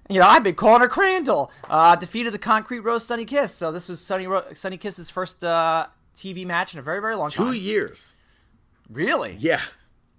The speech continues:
Speaker 1: So, good to see Sonny on T V.
Speaker 2: Very
Speaker 1: Um, I
Speaker 2: obvious
Speaker 1: s-
Speaker 2: that Sonny was losing here, but, I mean,
Speaker 1: I don't, I still
Speaker 2: not
Speaker 1: don't
Speaker 2: even
Speaker 1: get
Speaker 2: an
Speaker 1: Par-,
Speaker 2: entrance, but
Speaker 1: I still don't get Parker Boudreaux.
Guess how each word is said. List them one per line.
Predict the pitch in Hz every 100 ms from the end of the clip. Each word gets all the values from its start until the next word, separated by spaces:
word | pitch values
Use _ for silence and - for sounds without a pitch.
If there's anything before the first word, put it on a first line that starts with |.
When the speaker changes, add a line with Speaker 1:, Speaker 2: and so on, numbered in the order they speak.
| _
Speaker 1:
So, | - 120 120 113 _ _ _ _ _ _
good | 220 220
to |
see | 185 220
Sonny | 226 208
on | 202
T | - 208
V. | 170 196 226 247
Speaker 2:
Very | 143 202
Speaker 1:
Um, | 165
I | 165 160
Speaker 2:
obvious | 147 135 117
Speaker 1:
s- |
Speaker 2:
that | 120 110
Sonny | - 123 117
was | 107 101 - - - - -
losing | 135 143 131 113
here, | 107 98 107
but, | 95 90 - _ -
I | 117
mean, | 127 117
Speaker 1:
I | 151
don't, | 151 185 _
I | 175 175
still | 202 208
Speaker 2:
not |
Speaker 1:
don't | 180 160
Speaker 2:
even | 113
Speaker 1:
get | 107
Speaker 2:
an |
Speaker 1:
Par-, | 117
Speaker 2:
entrance, | 123 - 76 95 -
but | 76 64 -
Speaker 1:
I | 139
still | 147 - 160
don't | 147 135
get | 120 110
Parker | 110 98 101
Boudreaux. | 101 90 92 90